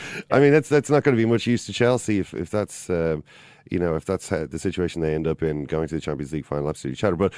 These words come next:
I wanted to ask about, uh, John Carver, uh, one of <laughs> Jose Mourinho's favourite men.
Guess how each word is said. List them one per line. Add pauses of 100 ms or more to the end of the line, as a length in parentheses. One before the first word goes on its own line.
(160)
I
wanted
to
ask
about,
uh, (340)
John
Carver, (520)
uh,
one
of
<laughs>
Jose
Mourinho's
favourite
men.